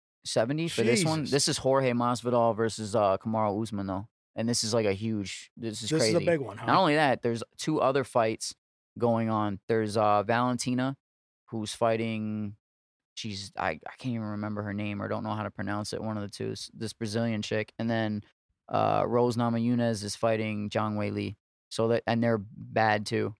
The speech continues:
Speaker 1: They're,
Speaker 2: See,
Speaker 1: they're
Speaker 2: I,
Speaker 1: going for championships.
Speaker 2: Jay, I don't follow this as much as you guys
Speaker 1: Oh,
Speaker 2: do.
Speaker 1: you're gonna see it tonight.
Speaker 2: Yeah,
Speaker 1: Trust
Speaker 2: I'm
Speaker 1: me,
Speaker 2: gonna
Speaker 1: you're gonna
Speaker 2: definitely
Speaker 1: see it
Speaker 2: check
Speaker 1: get
Speaker 2: it out,
Speaker 1: wild.
Speaker 2: but it's huge. I
Speaker 1: Look
Speaker 2: mean
Speaker 1: at, look at those dudes.
Speaker 2: Oh, they look rough, man.
Speaker 1: No, they're going at it, man. These are the, these are the,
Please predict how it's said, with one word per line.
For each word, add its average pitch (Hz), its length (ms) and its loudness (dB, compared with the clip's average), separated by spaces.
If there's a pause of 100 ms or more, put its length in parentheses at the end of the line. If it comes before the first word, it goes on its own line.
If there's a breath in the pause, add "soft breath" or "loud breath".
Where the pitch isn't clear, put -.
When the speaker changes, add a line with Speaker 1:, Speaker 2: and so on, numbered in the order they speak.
(140)
Speaker 1:
They're, 123 120 2
Speaker 2:
See, 127 80 0
Speaker 1:
they're 135 160 4
Speaker 2:
I, 120 40 -2
Speaker 1:
going 135 180 4
for 110 100 0
championships. 107 720 -4
Speaker 2:
Jay, 151 220 2
I 165 80 2
don't 165 140 0
follow 151 340 -2
this 160 240 -2
as 147 100 -4
much 156 240 -4
as 139 80 -6
you 151 80 -2
guys 160 260 -2
Speaker 1:
Oh, - 40 -2
Speaker 2:
do. 110 60 0
Speaker 1:
you're 120 80 6
gonna 139 160 4
see 151 240 2
it 107 80 2
tonight. 117 420 2
Speaker 2:
Yeah, - 120 8
Speaker 1:
Trust 147 120 8
Speaker 2:
I'm 160 60 4
Speaker 1:
me, 175 80 4
Speaker 2:
gonna 160 60 4
Speaker 1:
you're - 60 2
gonna - 100 4
Speaker 2:
definitely 170 140 2
Speaker 1:
see 123 80 2
it 117 40 2
Speaker 2:
check - 100 4
Speaker 1:
get - 100 4
Speaker 2:
it 147 60 2
out, - 20 4
Speaker 1:
wild. 110 300 6
Speaker 2:
but 147 60 2
it's 165 200 0
huge. 160 300 2
I 147 40 2
Speaker 1:
Look 135 80 2
Speaker 2:
mean 139 100 6
Speaker 1:
at, - 80 0
look 127 140 2
at 127 60 4
those 117 240 2
dudes. 107 360 -2 (420)
Speaker 2:
Oh, 113 120 -12
they 123 100 -6
look 127 200 -6
rough, 120 320 -4
man. - 240 -20
Speaker 1:
No, 113 200 -2
they're 117 120 2
going 117 260 0
at 117 200 2
it, 110 100 0
man. 110 340 -2 (300)
These 117 180 -4
are 117 40 -2
the, 110 120 -4
these 117 280 -4
are 117 60 -4
the, 107 160 -10